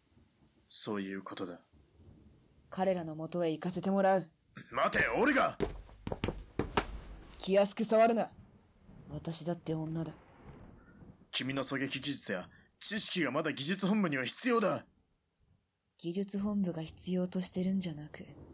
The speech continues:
Speaker 2: あんたが必要としてるんだろう。
Speaker 1: それはだな。
Speaker 2: チョルト・バジミ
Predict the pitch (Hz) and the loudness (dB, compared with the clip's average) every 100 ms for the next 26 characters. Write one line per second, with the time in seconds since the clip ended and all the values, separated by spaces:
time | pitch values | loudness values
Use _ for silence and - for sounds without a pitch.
0 | - - - - - - - - - 202 | -20 -20 -20 -20 -20 -20 -18 -20 -6 0
1 | 240 262 233 196 185 - 190 202 202 202 | 2 2 2 2 0 -2 0 2 2 0
2 | 226 233 240 214 160 156 - _ - - | 0 2 2 2 0 -4 -10 _ -20 -20
3 | - _ _ _ - - - 101 127 143 | -20 _ _ _ -6 -4 -4 -4 -2 -2
4 | 139 - - - - _ _ _ _ _ | -4 -8 -16 -18 -20 _ _ _ _ _
5 | - - - - 160 151 - 165 170 147 | -20 -20 -14 -4 -4 -4 -6 -2 0 -2
6 | 147 156 139 | -4 -6 -8